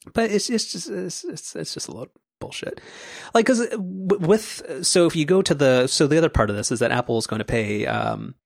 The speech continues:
everybody but, like, the super, uh, senior leadership, uh, a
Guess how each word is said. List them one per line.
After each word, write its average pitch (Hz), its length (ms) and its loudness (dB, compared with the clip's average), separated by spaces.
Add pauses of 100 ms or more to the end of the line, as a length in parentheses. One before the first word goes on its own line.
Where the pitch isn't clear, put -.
(280)
everybody 156 340 4
but, 123 240 4
like, 113 180 0
the 110 80 -4
super, 104 840 0 (160)
uh, 110 120 2
senior 107 340 0
leadership, 101 500 -2
uh, 113 320 2
a 113 260 -2